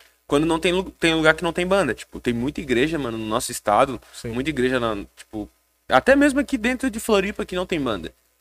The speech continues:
Speaker 1: Daí eu converso com os líderes, eu pergunto, né, "Vocês querem que leve banda? Vocês querem que," eles, "Não, não, pode levar." Daí eu vou lá e eu levo a banda junto pra o pessoal tá acompanhando. Então, tipo, sempre foi solo. E só que teve muita viagem que eu fui com banda. Sabe?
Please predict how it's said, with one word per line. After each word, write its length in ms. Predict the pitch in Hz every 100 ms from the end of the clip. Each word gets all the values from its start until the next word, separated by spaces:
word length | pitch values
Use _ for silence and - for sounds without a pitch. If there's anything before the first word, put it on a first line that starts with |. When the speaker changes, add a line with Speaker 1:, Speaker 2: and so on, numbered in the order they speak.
| _ - - -
Speaker 1:
Daí 120 | 127
eu 80 | 123
converso 340 | 139 127 -
com 80 | 143
os 80 | 143
líderes, 380 | 175 185 113 104
eu 60 |
pergunto, 420 | 123 143 156 113
né, 120 | 98 98
"Vocês 200 | - -
querem 240 | 151 135
que 100 | 120
leve 180 | 110 107
banda? 380 | 110 143 127 104
Vocês 220 | 98 -
querem 240 | - 120 117
que," 180 | 113 - - - 139
eles, 160 | 151
"Não, 100 | 190
não, 160 | 214 208
pode 220 | - 165
levar." 260 | 175 175 117
Daí 100 | 110
eu 60 | 104
vou 140 | 110
lá 240 | 107 104 104
e 60 |
eu 80 | 117
levo 220 | 127 117
a 40 | 131
banda 300 | 123 120 131
junto 360 | 120 123 120 _
pra 200 | 135 139
o 400 | _ _ _ -
pessoal 300 | 139 - 131
tá 100 | 127
acompanhando. 520 | - 139 147 175 123
Então, 160 | 113 127
tipo, 260 | - 151 139
sempre 260 | 160 175
foi 120 | 196
solo. 420 | 208 196 135 104 - _ _ _ _ - -
E 160 | 123
só 160 | 117 135
que 100 | 131
teve 200 | 151 143
muita 260 | 139 139 160
viagem 280 | 151 143 -
que 40 |
eu 40 | 147
fui 100 | 147
com 140 | 175
banda. 260 | 175 113 - _ _ _ _ _ _ -
Sabe? 180 | -